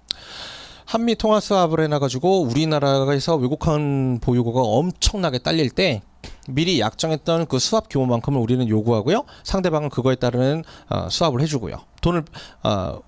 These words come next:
환전해 주는 거죠. 미리 약정한 금액만큼을. 이거를 여러 국가들이랑 스왑핑, 스왑 계약을 해놓으면은 그 스왑핑을 해놓으면은 어떠한 특정한 리스크가 발생됐을 때 그런 부분들을 적절하게 상호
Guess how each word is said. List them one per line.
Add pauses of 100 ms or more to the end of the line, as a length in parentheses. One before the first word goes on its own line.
환전해
주는
거죠. (120)
미리
약정한
금액만큼을. (320)
이거를
여러
국가들이랑
스왑핑,
스왑
계약을
해놓으면은 (340)
그
스왑핑을
해놓으면은 (180)
어떠한 (300)
특정한
리스크가
발생됐을
때
그런
부분들을 (180)
적절하게
상호